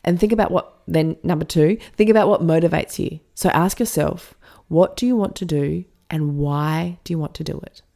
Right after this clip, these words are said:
So there's a backbone behind the things that are going into this vision video. Set priorities. So that's number three.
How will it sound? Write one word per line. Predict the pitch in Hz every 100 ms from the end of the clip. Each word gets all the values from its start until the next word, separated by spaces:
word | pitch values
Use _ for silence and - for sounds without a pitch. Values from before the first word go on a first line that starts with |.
| _ _ _ -
So | -
there's | 202 196
a | 180
backbone | - 160 - 160 151 147
behind | 147 - 156 160 160
the |
things | - 147 147
that | 143
are |
going | 143 143 139 143 -
into | 143 143
this | 147 139
vision | - 143 139
video. | 139 139 - 147 - _ _ _ _ _ _ _ _ - -
Set | - 208 -
priorities. | 190 165 165 208 269 302 330
So | -
that's | 254 -
number | 233 240
three. | 240 214 208 233 262